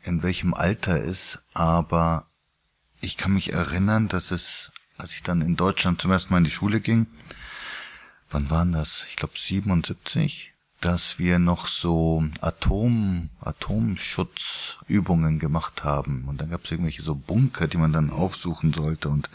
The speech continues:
ich kann mich erinnern an diese, ähm, doch relativ paranoide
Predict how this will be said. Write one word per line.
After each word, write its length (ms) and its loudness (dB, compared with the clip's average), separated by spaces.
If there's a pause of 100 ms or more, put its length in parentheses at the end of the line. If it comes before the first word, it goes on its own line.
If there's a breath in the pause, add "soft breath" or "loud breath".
(340 loud breath)
ich 80 -10
kann 160 4
mich 140 4
erinnern 420 6
an 140 8
diese, 360 4 (1120 loud breath)
ähm, 680 4 (160)
doch 200 2
relativ 600 4
paranoide 1000 4